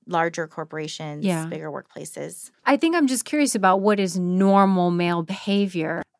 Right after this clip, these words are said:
Speaker 2: What's normal male behavior, or what is, what is okay?
Speaker 1: If we go back evolutionary, right?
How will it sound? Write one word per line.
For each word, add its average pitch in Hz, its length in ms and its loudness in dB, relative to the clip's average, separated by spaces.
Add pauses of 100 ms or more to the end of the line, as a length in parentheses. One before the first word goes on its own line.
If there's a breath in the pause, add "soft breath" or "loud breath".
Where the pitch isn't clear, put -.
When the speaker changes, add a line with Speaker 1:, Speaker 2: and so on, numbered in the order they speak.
Speaker 2:
What's 226 240 0
normal 214 320 0
male 190 220 0
behavior, 180 480 4
or 175 40 8
what 180 200 6
is, 175 160 0
what 180 160 2
is 170 140 2
okay? 170 580 -2 (100)
Speaker 1:
If 226 140 -2
we 247 120 2
go 226 220 0
back 175 460 0
evolutionary, 160 680 -8
right? 90 300 -12